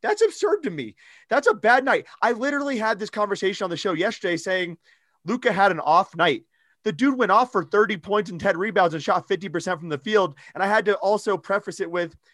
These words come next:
this is a great night for ninety-nine point nine percent of the college basketball players in the country. But Luka Garza is gonna get his, whether it's Joe Wieskamp, whether it's Jordan Bohannon,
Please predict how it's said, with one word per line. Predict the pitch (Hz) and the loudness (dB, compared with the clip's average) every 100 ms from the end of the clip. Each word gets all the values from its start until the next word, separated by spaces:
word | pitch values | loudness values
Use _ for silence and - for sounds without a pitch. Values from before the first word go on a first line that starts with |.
| _ - | _ 0
this | 202 | 2
is | 196 | 2
a | 196 | 0
great | 147 160 175 165 | 0 2 2 2
night | 165 170 | 0 0
for | 165 | -4
ninety-nine | 143 151 170 160 156 | -2 -4 -2 -2 -2
point | 151 143 | -4 -2
nine | 135 147 | -2 -2
percent | 147 151 | -4 -4
of | 147 | -4
the | 135 | -4
college | 131 143 143 139 | -4 0 0 0
basketball | 131 131 135 | -2 -2 -4
players | 143 131 | -2 -4
in | 113 | -4
the | 120 | -4
country. | 156 139 127 101 - - - - | -4 -4 -8 -12 -14 -20 -14 -6
But | 185 | -4
Luka | 208 254 | -4 -2
Garza | 220 208 170 | 2 2 2
is | |
gonna | 165 180 | -4 -4
get | 143 160 | 0 0
his, | 156 156 | 0 -4
whether | 123 175 202 | 0 2 2
it's | 175 - | 0 0
Joe | 170 139 | -2 0
Wieskamp, | 190 226 - 226 202 _ _ | -4 -8 -6 -8 -8 _ _
whether | 175 202 190 | 0 2 2
it's | 147 | 0
Jordan | 165 165 147 | 0 0 0
Bohannon, | 135 123 208 220 208 | -4 -4 -4 -4 -4